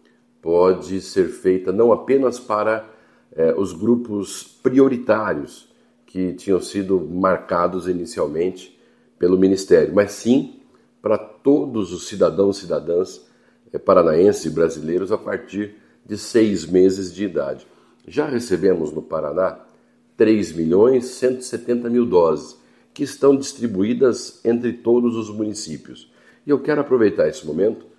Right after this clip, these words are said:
para convidar para que possamos fazer a vacinação contra a gripe chegar também até você. A vacinação contra a gripe consegue nos ajudar a diminuir,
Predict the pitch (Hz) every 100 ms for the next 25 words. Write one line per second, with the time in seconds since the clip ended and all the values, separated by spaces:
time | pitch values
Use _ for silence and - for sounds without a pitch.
0 | _ _ - 120 123 123 123 95 95 -
1 | - _ _ - 101 104 104 110 113 107
2 | - - 87 98 98 98 - 80 73 82
3 | 80 78 82 73 - 76 - 82 80 76
4 | 95 104 - _ _ _ _ _ - 139
5 | 120 123 120 113 95 120 135 - _ _
6 | - 123 127 120 123 - 80 - _ _
7 | _ _ _ _ _ _ _ - 131 127
8 | 127 110 117 98 95 90 78 73 98 -
9 | - 104 - 110 107 107 90 87 76 71
10 | 87 - - _ _ _ _ - 87 80
11 | 90 82 82 90 101 -